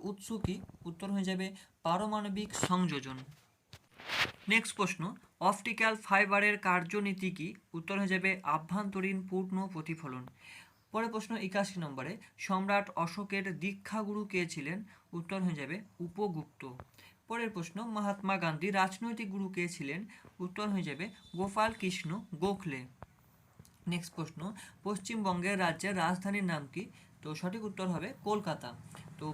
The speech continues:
পরের প্রশ্ন, মিজোরামের সরকারি ভাষার নাম কি? উত্তর হয়ে যাবে মিজো, হিন্দি এবং ইংরাজি। পরের প্রশ্ন, লোকনায়ক নামে কে পরিচিত ছিলেন? উত্তর হয়ে যাবে জয়প্রকাশ নারায়ণ। পরের প্রশ্ন, আসাম কেশরী নামে কে পরিচিত?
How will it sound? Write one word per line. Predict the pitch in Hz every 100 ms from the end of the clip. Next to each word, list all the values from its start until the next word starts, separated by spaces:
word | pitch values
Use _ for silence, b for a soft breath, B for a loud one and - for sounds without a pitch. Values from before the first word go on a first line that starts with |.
| 165
পরের | 214 226
প্রশ্ন, | 196 - 240 285
মিজোরামের | 190 196 202 190 196
সরকারি | 190 185 180 196 226
ভাষার | 196 196 190
নাম | 180 165 151
কি? | 175 240 -
উত্তর | 160 180 185
হয়ে | 180
যাবে | 180 180
মিজো, | 170 170 160 170 220 B B - -
হিন্দি | 185 185 156 247 - - - -
এবং | 151 208 - -
ইংরাজি। | 185 165 131 131 127 - B B B -
পরের | 233 233
প্রশ্ন, | 226 175 170 214 - - - -
লোকনায়ক | 175 214 226 220 214 220 208
নামে | 175 185
কে | 196 202
পরিচিত | 208 208 190 185
ছিলেন? | 180 147 156 254 - b b _ _
উত্তর | 185 190 214
হয়ে | 202
যাবে | 160 156 220 _ -
জয়প্রকাশ | 170 185 185 160 196 - 180
নারায়ণ। | 196 196 165 131 127 - B B _
পরের | 214 226
প্রশ্ন, | 196 180 196 202
আসাম | 160 170 175 226 240
কেশরী | 226 190 190 214 220
নামে | 196 160 185
কে | 190 214
পরিচিত? | 202 185 170 165